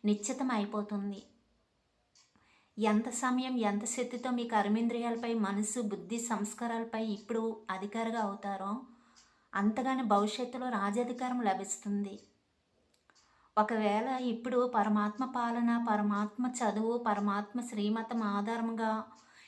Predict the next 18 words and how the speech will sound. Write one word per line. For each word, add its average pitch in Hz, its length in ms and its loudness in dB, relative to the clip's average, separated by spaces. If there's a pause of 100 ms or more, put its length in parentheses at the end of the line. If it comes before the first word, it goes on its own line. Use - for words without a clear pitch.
(160)
ఈ 226 180 2
సంగమ 233 440 2
యుగం 247 320 0
యొక్క 233 460 0
జన్మలో 208 520 2
సదా 214 320 0
అధికారిగా 233 640 0
కాకపోతే 202 1000 -2 (520)
ఇరవై 220 320 2
ఒక 233 120 0
జన్మలు 214 440 2
ఏ 208 240 4
విధంగా 254 360 0
రాజ్యాధికారిగా 240 800 0
అవుతారు? 226 520 -2 (3250)
లెక్క 214 320 4
ఉంది 247 300 4
కదా. 202 420 2